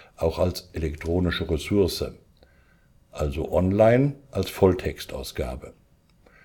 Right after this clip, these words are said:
Der andere Treffer bezieht sich auf die gedruckte Ausgabe.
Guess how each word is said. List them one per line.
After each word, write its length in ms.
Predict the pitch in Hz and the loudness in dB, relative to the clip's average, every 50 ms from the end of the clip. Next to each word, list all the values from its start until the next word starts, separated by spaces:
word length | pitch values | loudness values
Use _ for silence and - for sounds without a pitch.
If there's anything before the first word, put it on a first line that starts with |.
| _ _ _ _ _ _ _ _ _ - | _ _ _ _ _ _ _ _ _ -6
Der 120 | - - | -4 -2
andere 300 | 135 143 139 135 113 - | 0 4 4 4 4 2
Treffer 500 | - - - 87 - - 135 131 135 - - | 0 0 0 0 4 6 6 6 4 2 -2
bezieht 380 | - 110 - - - 107 113 107 | -8 -8 -8 -6 -4 -4 -4 -4
sich 240 | - - 113 - - | -4 -6 -6 -2 0
auf 180 | 92 92 90 | 0 0 0
die 120 | - 104 95 | -2 -4 -4
gedruckte 600 | 92 85 - 87 92 90 - - - 85 - - | -4 -2 0 0 0 0 0 -4 -4 -4 -4 -6
Ausgabe. 600 | - 76 - - - - - - - 73 - | -8 -14 -16 -12 -10 -8 -8 -8 -10 -14 -16